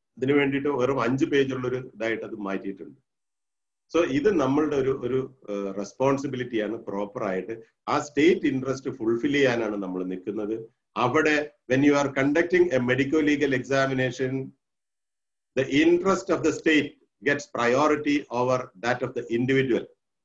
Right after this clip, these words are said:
ഇപ്പൊ നിങ്ങൾ ആലോചിച്ച് നോക്കുക, ഒരാള് പനിയോ ജലദോഷമോ ഒക്കെ ആയിട്ട് വന്നു, അയാളുടെ ട്രീറ്റ്മെന്റിനെ സംബന്ധിക്കുന്നതോ അയാളുടെ ഇല്ല എന്തെങ്കിലും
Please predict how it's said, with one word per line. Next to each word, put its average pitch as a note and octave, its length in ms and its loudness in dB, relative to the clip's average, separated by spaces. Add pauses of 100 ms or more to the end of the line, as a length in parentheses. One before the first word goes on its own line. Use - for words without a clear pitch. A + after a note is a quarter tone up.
(680)
ഇപ്പൊ C3 120 0
നിങ്ങൾ C#3 260 4
ആലോചിച്ച് D#3 380 4
നോക്കുക, A2+ 280 0 (100)
ഒരാള് C#3+ 340 2
പനിയോ C3+ 420 2
ജലദോഷമോ B2+ 640 -2
ഒക്കെ C3+ 100 -4
ആയിട്ട് B2 180 -2
വന്നു, A2+ 320 -4 (180)
അയാളുടെ D3 420 0
ട്രീറ്റ്മെന്റിനെ D3 520 2
സംബന്ധിക്കുന്നതോ C#3 640 -4
അയാളുടെ C3 320 0
ഇല്ല C3 160 -2
എന്തെങ്കിലും C3 680 -6